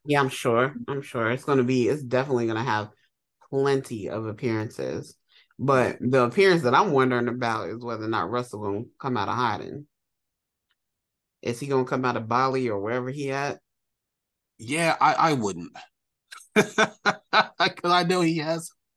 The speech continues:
Speaker 2: so he, I know he has some allegations against him. I don't know, you know.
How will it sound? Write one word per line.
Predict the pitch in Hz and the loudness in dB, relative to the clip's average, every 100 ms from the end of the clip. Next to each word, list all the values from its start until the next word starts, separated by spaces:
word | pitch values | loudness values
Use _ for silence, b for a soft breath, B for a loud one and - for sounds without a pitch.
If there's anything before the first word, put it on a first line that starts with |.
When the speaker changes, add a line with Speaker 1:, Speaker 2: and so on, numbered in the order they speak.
| _ _ _ - | _ _ _ -6
Speaker 2:
so | - | 2
he, | 151 135 - | 2 2 0
I | 151 | 2
know | 151 | 2
he | 139 | 2
has | 143 139 | 2 0
some | 127 | 0
allegations | 127 135 127 135 131 120 | 0 0 0 -4 -4 -6
against | 120 131 131 123 | -4 -2 -2 -4
him. | 120 135 _ _ _ _ - | -8 -10 _ _ _ _ 0
I | 113 | 2
don't | 117 107 98 | 2 -2 -4
know, | 98 85 - _ _ _ _ _ - | -8 -10 -12 _ _ _ _ _ -10
you | 92 | -8
know. | 90 90 | -8 -10